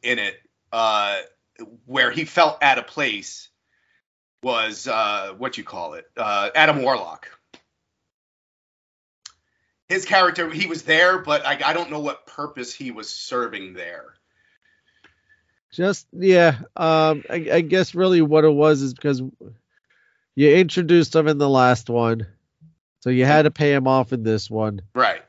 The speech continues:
Speaker 2: But he wasn't compelling enough to be the bad guy.
Speaker 1: Right.
Speaker 2: And he's not compelling enough to, to hold a candle to the main bad guy that they came up with.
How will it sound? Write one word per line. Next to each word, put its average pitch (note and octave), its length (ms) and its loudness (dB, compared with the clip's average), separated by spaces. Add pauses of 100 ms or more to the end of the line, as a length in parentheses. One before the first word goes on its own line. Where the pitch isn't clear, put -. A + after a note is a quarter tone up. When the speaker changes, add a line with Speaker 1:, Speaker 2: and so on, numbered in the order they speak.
(1200)
Speaker 2:
But C#3+ 140 6
he C#3+ 80 2
wasn't C#3+ 460 2
compelling C3+ 460 0
enough A#2+ 340 0
to A#2 100 -6
be A#2+ 440 0 (500)
the C#3 360 6
bad G#2+ 380 2
guy. F#2+ 500 -4 (260)
Speaker 1:
Right. A2+ 240 -2 (1200)
Speaker 2:
And B2+ 680 4
he's B2 200 -2
not C#3 180 4
compelling C#3 360 0
enough C3+ 280 0
to, C3+ 920 2 (1160)
to C3 80 -6
hold C#3+ 260 6
a - 20 -8
candle D#3+ 400 2
to A#2+ 160 -2
the A2+ 100 0
main A#2 240 -2
bad A#2+ 220 2
guy A#2 160 0
that A#2+ 140 -2
they B2 80 -2
came C3 240 -4
up D#3 160 -4
with. F#2 140 -6